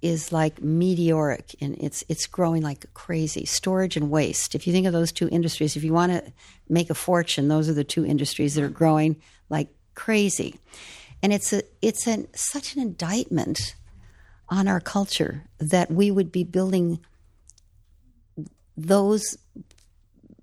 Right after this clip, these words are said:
facilities for our things rather than building, building facilities for the human beings that don't have a place to live.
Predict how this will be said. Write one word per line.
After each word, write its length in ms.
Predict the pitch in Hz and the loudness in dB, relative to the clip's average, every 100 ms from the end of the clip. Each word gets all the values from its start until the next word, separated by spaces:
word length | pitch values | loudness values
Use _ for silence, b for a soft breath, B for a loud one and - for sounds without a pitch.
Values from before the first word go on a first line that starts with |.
| - - - | -20 -20 -2
facilities 600 | 208 - 233 214 180 165 | 0 2 4 4 4 2
for 180 | - 165 | 0 2
our 100 | 160 | 2
things 340 | - 170 160 | 2 0 2
rather 240 | 165 156 | 2 2
than 120 | 156 151 | 2 2
building, 340 | 147 143 147 - - - | 0 0 -2 -4 -10 -4
building 340 | 170 156 156 - - | 0 2 2 0 -12
facilities 480 | 156 - 165 147 - | -6 -2 0 0 -2
for 140 | - | -2
the 80 | 143 | -2
human 260 | - 165 143 | 0 0 2
beings 400 | 151 139 139 - | 2 0 -2 -4
that 140 | 131 | 0
don't 180 | 147 131 | 0 0
have 100 | 139 | -2
a 40 | |
place 260 | - - - | -4 -6 -6
to 80 | - | -2
live. 240 | 143 151 | -2 -4